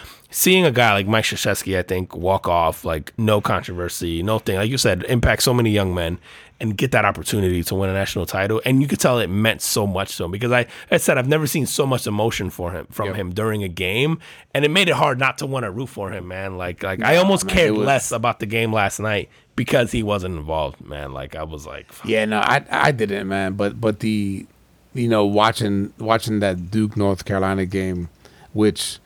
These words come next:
Speaker 2: for those of you who don't know, um, Duke, North Carolina in the same division in,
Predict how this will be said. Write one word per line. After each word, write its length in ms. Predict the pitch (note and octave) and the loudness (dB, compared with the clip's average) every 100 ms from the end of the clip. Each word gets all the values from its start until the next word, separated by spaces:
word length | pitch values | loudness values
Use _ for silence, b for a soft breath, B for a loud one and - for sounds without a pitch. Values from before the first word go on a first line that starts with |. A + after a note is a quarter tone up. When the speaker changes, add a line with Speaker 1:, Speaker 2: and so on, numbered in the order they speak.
| b b b - | b b b -4
Speaker 2:
for 100 | A2+ | 2
those 180 | B2 | 2
of 40 | A#2+ | 4
you 100 | A#2 | 4
who 100 | A#2 | 6
don't 240 | A2 G#2+ | 6 4
know, 320 | G#2 G#2 G2 F2 b b b b b _ - - | 4 2 2 -4 b b b b b _ -14 0
um, 420 | G#2 G2 G2 - _ _ G#2 | 2 2 0 -4 _ _ -4
Duke, 220 | F2+ C#3 C3 | 2 2 4
North 180 | A#2+ | 2
Carolina 360 | A#2 A2+ G#2+ G#2 | 4 4 4 4
in 80 | G2+ | 2
the 80 | G2 | 2
same 200 | G#2+ A2 | 2 2
division 580 | G#2 G#2 G2 F#2+ F2 - | 4 2 2 -2 -4 -2
in, 240 | G#2 G2+ | 0 0